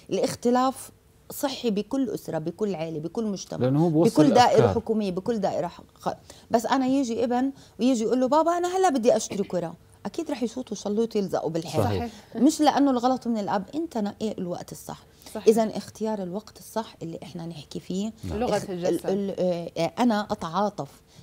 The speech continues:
Speaker 1: طب ليه أنت هلأ حكيت هيك؟ أحط حالي مكانك. هل أنت معك حق؟ لو كل حدا فينا حط مكانه، بترضى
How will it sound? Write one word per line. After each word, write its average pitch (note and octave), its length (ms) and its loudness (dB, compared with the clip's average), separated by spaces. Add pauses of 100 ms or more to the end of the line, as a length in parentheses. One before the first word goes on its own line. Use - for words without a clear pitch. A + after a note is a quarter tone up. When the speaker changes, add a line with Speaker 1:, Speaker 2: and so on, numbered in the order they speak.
(140)
Speaker 1:
طب F3+ 180 2
ليه G#3+ 160 6
أنت E3 340 -2
هلأ D#3+ 260 -6
حكيت - 360 -10
هيك؟ E3 260 -12
أحط B3+ 260 -4
حالي C4 280 -4
مكانك. F#3 440 -6 (360)
هل F4 180 2
أنت F4 220 -2
معك C4 300 2
حق؟ - 260 -6 (320)
لو G#3 160 8
كل C#4+ 220 -4
حدا G#3 220 -4
فينا F#3 280 -8
حط A#3 200 -6 (180)
مكانه، E3+ 480 -6 (180)
بترضى E3 460 4